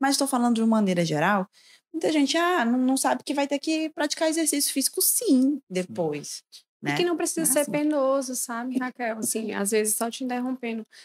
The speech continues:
Speaker 2: às vezes a gente vai achar que vai ser, é, eu tô perdendo algo. "Ah, não, agora vou ter que fazer dieta, exercício físico", como se fosse uma perda. Quando, na verdade, eu vou tá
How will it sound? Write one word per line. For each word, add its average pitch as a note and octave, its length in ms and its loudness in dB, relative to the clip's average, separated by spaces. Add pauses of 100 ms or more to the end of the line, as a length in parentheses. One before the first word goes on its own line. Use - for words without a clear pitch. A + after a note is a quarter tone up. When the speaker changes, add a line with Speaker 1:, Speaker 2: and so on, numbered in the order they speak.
(300)
Speaker 2:
às G#3+ 160 -2
vezes A3 180 0
a A3 60 -2
gente A3 320 -2
vai G#3+ 240 0
achar G#3+ 360 0
que A#3 160 -6
vai A3+ 240 -2
ser, G#3+ 640 0
é, G3+ 560 0
eu G3+ 120 2
tô A3 160 0
perdendo A3 600 0
algo. G3+ 220 2
"Ah, A3 100 2
não, G#3+ 140 2
agora G3 180 0
vou G3+ 60 -10
ter G#3 100 -6
que - 60 -18
fazer G#3 180 -2
dieta, G#3 440 0
exercício G3+ 440 0
físico", A3 340 0
como A3 160 -2
se A#3+ 100 -4
fosse A3+ 360 -4
uma A#3+ 220 0 (100)
perda. G3 340 0 (440)
Quando, B3+ 200 -2
na A3+ 180 0
verdade, A3 720 0
eu G#3 180 0
vou A3 180 2 (140)
tá G#3 380 0